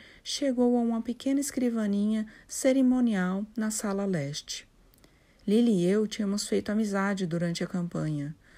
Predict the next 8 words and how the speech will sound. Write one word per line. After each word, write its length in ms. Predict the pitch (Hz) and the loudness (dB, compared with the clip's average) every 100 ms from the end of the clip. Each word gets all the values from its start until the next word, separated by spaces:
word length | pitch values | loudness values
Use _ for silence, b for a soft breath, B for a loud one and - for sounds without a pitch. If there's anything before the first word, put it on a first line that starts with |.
| B B | B B
Conhecia 480 | - 285 294 285 285 | -2 2 2 2 0
sua 180 | 262 247 | 0 -2
família 640 | - 208 190 214 208 180 - | -2 0 0 0 0 -2 -4
e 80 | 180 | -6
suas 320 | - 185 190 | -2 -2 -2
dificuldades. 1080 | 226 - 247 233 196 147 143 143 147 - - B B B B B | -4 -4 -2 0 0 0 -4 -6 -8 -12 -16 B B B B B
Naquele 380 | 190 190 185 180 | -2 2 2 2
dia, 500 | 160 196 208 180 | 0 0 0 -2